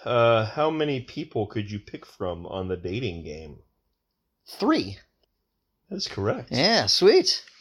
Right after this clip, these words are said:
Speaker 1: All
Speaker 2: I'm
Speaker 1: right.
Speaker 2: getting a lot of these how many questions. I'm, I'm
Speaker 1: Right.
Speaker 2: good with
Speaker 1: That's,
Speaker 2: that. I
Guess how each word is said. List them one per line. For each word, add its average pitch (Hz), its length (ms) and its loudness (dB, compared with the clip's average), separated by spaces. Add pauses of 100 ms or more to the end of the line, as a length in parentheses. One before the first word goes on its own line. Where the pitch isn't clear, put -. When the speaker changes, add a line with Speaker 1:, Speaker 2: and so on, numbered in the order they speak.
(500)
Speaker 1:
All 110 80 0
Speaker 2:
I'm 107 80 2
Speaker 1:
right. 165 120 4
Speaker 2:
getting 214 200 8
a 165 60 2
lot 180 220 8
of 160 60 0
these 135 200 -2
how 175 180 2
many 151 340 -4
questions. 107 500 -6
I'm, 117 140 -2
I'm 143 60 -2
Speaker 1:
Right. 143 240 4
Speaker 2:
good 185 120 4
with 139 160 4
Speaker 1:
That's, 131 160 8
Speaker 2:
that. - 20 8
I 147 60 8